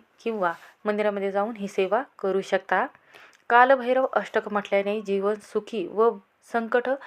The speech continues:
विरहित होत असते, म्हणून कालभैरव अष्टक सकाळ संध्याकाळ दोन्ही वेळेमध्ये वाचायचे आहे, पठण करायचे आहे. या देवतेचे कवच प्राप्त होत असते. तसंच या दिवशी मंदिरात गेल्यानंतर त्यांना,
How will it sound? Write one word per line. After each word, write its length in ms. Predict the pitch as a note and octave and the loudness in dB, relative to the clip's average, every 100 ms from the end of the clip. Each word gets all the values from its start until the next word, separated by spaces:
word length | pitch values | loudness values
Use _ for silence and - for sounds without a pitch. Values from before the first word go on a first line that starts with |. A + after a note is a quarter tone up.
| - - _ | -18 -20 _
विरहित 460 | A3 A3 G3+ A3+ A3 | 2 2 0 -6 -6
होत 260 | G3 G#3+ | 0 0
असते, 300 | G#3+ G3+ A3 D#4 - - - A#3 | 0 -2 -6 -6 -14 -20 -12 -4
म्हणून 320 | B3 C4+ C4 | 0 0 -2
कालभैरव 600 | B3 A#3 A3+ G3+ A3+ A#3 - | 0 0 0 -2 -4 -2 -4
अष्टक 340 | F#3+ - G#3+ | -6 -6 -6
सकाळ 360 | - G#3 - B3 | -2 -2 0 -2
संध्याकाळ 580 | - G#3+ G#3 G#3 A3+ A#3+ | -4 -4 -2 0 -2 0
दोन्ही 320 | G#3 G3 A3+ | -2 -2 0
वेळेमध्ये 520 | A3+ A3 G#3+ G#3 C#4+ - | 2 2 -2 -4 -4 0
वाचायचे 380 | G3 F#3 F3+ G3 | 0 0 -4 -4
आहे, 320 | F#3 E3+ C4+ - _ _ | -4 -6 -10 -12 _ _
पठण 260 | G3 G#3 G3 | -8 -6 -2
करायचे 340 | G3+ G3 G3 | 0 0 -2
आहे. 280 | F#3+ E3 B3 - - - - - - _ - | -4 -4 -12 -14 -20 -20 -20 -20 -20 _ 6
या 140 | C4 | 8
देवतेचे 540 | B3+ C4+ C4 C4 B3+ C4+ | 10 8 6 2 0 -4
कवच 340 | C4 A3 A3 | 0 0 0
प्राप्त 380 | A#3+ G#3+ G3+ - G3 | -2 0 -2 -2 -2
होत 220 | G3+ G3 | 0 0
असते. 340 | F#3+ - G#3+ - C4+ | -2 -2 -4 0 0
तसंच 240 | C4 C#4+ | 2 0
या 240 | C#4+ B3+ A#3+ | 2 2 0
दिवशी 300 | A#3 A3+ B3+ | -2 -4 -4
मंदिरात 420 | A#3+ G3+ G3+ G3+ - | -4 -2 0 0 0
गेल्यानंतर 600 | G3 A#3 A3+ G3 G#3+ A3 - - - _ - | -4 -2 -4 -2 0 0 -2 -20 -20 _ 0
त्यांना, 380 | A#3 A3 G#3+ | 0 2 -2